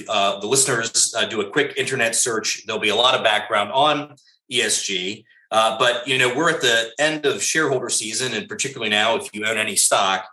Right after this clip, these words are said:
uh, you know, there has been a significant focus on how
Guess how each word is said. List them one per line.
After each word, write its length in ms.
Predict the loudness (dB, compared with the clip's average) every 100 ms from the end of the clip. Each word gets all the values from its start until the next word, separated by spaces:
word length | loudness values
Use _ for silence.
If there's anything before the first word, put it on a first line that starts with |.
| _ -20 -16 -2
uh, 300 | 2 2 0
you 60 |
know, 100 | -2
there 180 | 0 0
has 220 | 0 -4
been 380 | 0 0 0 -4 -2
a 140 | 2
significant 720 | 4 4 2 0 0 -2 -4
focus 440 | 0 0 0 0 0
on 180 | -2
how 500 | -4 -2 2 2 0